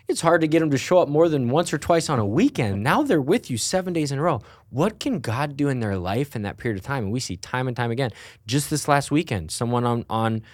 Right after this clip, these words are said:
that was on my goal team, he got baptized, and we're messaging as a team, talking, "Oh my goodness, we're so thrilled for you. You got baptized. What an amazing accomplishment." So for those who are maybe saying, "I don't know if missions is for me." <laughs> No, it's discipleship.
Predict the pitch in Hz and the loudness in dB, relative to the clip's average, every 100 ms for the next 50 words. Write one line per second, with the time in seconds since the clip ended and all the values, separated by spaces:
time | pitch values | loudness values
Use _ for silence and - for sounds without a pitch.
0 | - - 110 113 113 110 117 160 101 78 | -8 -2 2 2 2 2 0 0 -4 -6
1 | 101 117 110 127 139 107 80 90 95 95 | -4 -2 0 0 0 -4 -4 -4 -4 -2
2 | 117 - 117 120 113 110 - 147 135 90 | -2 -2 -6 -4 -4 -6 -8 -6 -6 -6
3 | 110 113 104 131 139 127 135 98 107 - | -6 -6 -6 -8 -8 -6 -8 -8 -10 -10
4 | - 131 - 127 131 123 95 92 110 113 | -6 -6 -6 -2 -2 -2 -6 -6 -6 -4
5 | 120 120 120 80 92 104 120 117 113 104 | -4 -4 -6 -10 -6 -6 -6 -4 -4 -4
6 | 92 85 110 117 107 87 - - - - | -6 -6 -6 -6 -8 -12 -12 -16 -20 -16
7 | - 139 - 131 127 170 170 156 117 113 | -4 -2 0 0 4 4 2 2 2 0
8 | 107 110 113 143 147 165 190 147 101 98 | -2 -4 -6 -2 0 2 2 0 -2 -4
9 | 120 - 123 104 98 90 87 80 127 107 | -4 -4 -6 -4 -6 -6 -8 -6 -6 -6
10 | - 123 202 - - 143 180 285 240 - | -6 -2 -2 -4 -8 0 2 2 0 -4
11 | 90 - | -6 -8